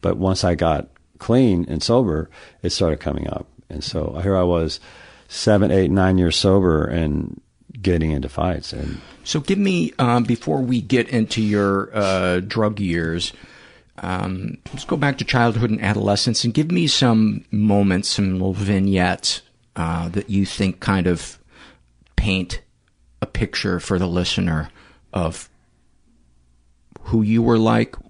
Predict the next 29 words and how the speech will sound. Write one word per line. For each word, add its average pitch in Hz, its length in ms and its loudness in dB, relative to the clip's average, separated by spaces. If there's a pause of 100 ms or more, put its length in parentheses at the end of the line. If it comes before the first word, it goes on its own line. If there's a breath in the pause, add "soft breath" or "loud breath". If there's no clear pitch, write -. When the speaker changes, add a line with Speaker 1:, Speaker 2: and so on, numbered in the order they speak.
Speaker 2:
what 107 220 -2
your 107 100 0
life 104 380 -2
was 110 180 -2
like, 107 440 -2 (180)
how 101 180 2
you 110 260 2
viewed 110 360 2
the 107 80 2
world, 101 640 2
anything 104 500 -4 (400 loud breath)
like - 160 -2
that. 90 280 -2 (180)
Speaker 1:
Well, 135 200 6
as 131 320 4
a 110 180 6
youngster, 113 460 6
as, 95 160 4
as 90 460 0
nine, 107 580 4
ten 98 800 0 (220)
years 98 360 0
old, 92 400 4 (120)
uh, 85 400 -2 (1080 soft breath)
six, - 360 0
seven, 98 260 6
eight, 98 80 4
nine, 92 260 2
ten, 87 380 0